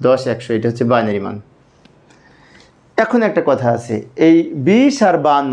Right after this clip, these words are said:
দুইটা সংখ্যার মধ্যে বিশ ছোট সংখ্যা। তা আমি যদি বাহান্ন থেকে বিশ বিয়োগ করি, বিশ সংখ্যাটি কিন্তু মাইনাস হচ্ছে, বাহান্ন মাইনাস বিশ। এখন এই, এই, এই সংখ্যাটি কিন্তু প্লাস বিশের বাইনারি মান, তাহলে মাইনাস বিশের বাইনারি মান বের করার জন্য এই,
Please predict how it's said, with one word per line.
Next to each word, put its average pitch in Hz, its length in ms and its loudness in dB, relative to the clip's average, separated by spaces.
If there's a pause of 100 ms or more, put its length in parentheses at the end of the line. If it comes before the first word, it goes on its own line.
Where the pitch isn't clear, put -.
দুইটা 156 240 0
সংখ্যার 165 340 0
মধ্যে 170 180 0
বিশ 185 380 0
ছোট 135 160 0
সংখ্যা। 104 400 -8 (800)
তা - 100 -2
আমি 185 140 0
যদি 196 160 2
বাহান্ন 175 300 2
থেকে 196 180 4
বিশ 165 260 0
বিয়োগ 165 240 4
করি, 175 180 2
বিশ 156 260 -2
সংখ্যাটি 147 300 0
কিন্তু 147 160 2
মাইনাস 127 440 2
হচ্ছে, 90 240 -10 (160)
বাহান্ন 131 420 0 (100)
মাইনাস 127 460 0 (100)
বিশ। - 220 -6 (840)
এখন 233 200 2
এই, 226 240 4 (480)
এই, 208 120 4
এই 208 220 2
সংখ্যাটি 175 380 2
কিন্তু 170 240 0
প্লাস 185 380 2
বিশের 143 280 -2
বাইনারি 104 320 0
মান, 95 180 -8 (720)
তাহলে 147 180 2
মাইনাস 180 460 2
বিশের 170 300 0
বাইনারি 143 280 0
মান 127 220 0
বের 117 140 0
করার 110 220 0
জন্য 117 220 0 (320)
এই, 139 140 4